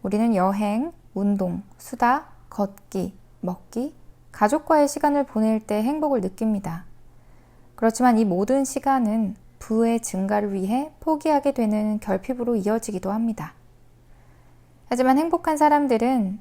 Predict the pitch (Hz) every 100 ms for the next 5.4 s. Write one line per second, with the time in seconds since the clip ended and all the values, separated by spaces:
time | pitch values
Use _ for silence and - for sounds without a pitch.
0 | - - 208 226 202 226 302 294 320 311
1 | 302 233 214 214 240 226 160 - - -
2 | - - _ _ - _ - - 208 214
3 | 269 220 202 - 320 311 320 - 285 294
4 | 294 247 220 220 285 285 277 269 190 -
5 | 226 196 170 160